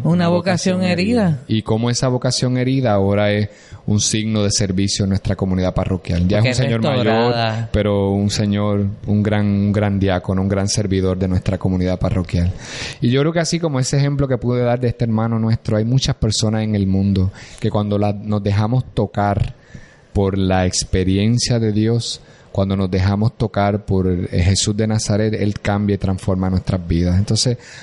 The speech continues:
Speaker 2: lo más lindo es ver personas transformadas en el amor de Dios. Y cuando una persona se deja transformar en el amor de Dios, es imposible no convertirse en un servidor de Él.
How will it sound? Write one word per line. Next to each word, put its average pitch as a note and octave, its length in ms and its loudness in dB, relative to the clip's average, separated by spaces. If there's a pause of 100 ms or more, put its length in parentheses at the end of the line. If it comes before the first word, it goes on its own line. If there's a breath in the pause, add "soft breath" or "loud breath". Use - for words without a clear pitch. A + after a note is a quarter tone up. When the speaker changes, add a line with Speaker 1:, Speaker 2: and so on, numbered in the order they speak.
Speaker 2:
lo B2+ 120 0
más B2 120 0
lindo D3 300 0
es C3+ 80 -2
ver C3 160 0
personas B2 420 0
transformadas G#2 840 0
en G2+ 140 0
el F#2+ 100 2
amor F#2+ 260 0
de F#2+ 120 0
Dios. F#2 360 0 (300 loud breath)
Y G#2+ 80 0
cuando G#2 220 0
una G#2+ 100 0
persona A#2+ 380 -2
se G#2+ 160 0
deja A2 180 2
transformar G#2 640 0
en G#2 140 -2
el G2+ 100 0
amor G2 260 0
de G2+ 120 0
Dios, G2+ 260 0 (340 loud breath)
es G#2 160 2
imposible G2+ 640 0
no F#2+ 120 -2
convertirse F#2+ 640 -2
en F2+ 100 -2
un F2+ 80 2
servidor E2+ 640 0
de D#2+ 180 2
Él. E2+ 100 0